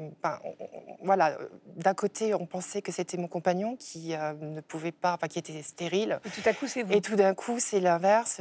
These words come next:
Speaker 1: Je suis la cause de notre échec. Euh, je me sens un petit peu perdue, en fait,
Speaker 2: Hmm.
Speaker 1: euh, dans tout ça.
Speaker 2: Mais alors, vous aviez un problème aux trompes aussi ?
Speaker 1: Oui,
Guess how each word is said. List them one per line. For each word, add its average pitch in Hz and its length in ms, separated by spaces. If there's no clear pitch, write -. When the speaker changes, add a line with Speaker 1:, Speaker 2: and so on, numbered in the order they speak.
Speaker 1:
Je 160 100
suis - 180
la 175 120
cause 180 220
de 175 40
notre 170 220
échec. 208 540
Euh, 165 180
je 165 100
me 165 60
sens 208 180
un 220 60
petit 208 140
peu 190 120
perdue, 190 400
en 160 80
fait, 220 380
Speaker 2:
Hmm. 202 40
Speaker 1:
euh, 156 140
dans 156 140
tout - 120
ça. - 200
Speaker 2:
Mais 220 80
alors, 233 120
vous 233 120
aviez 247 160
un 247 80
problème 233 320
aux 214 60
trompes - 440
aussi ? 254 380
Speaker 1:
Oui, 233 180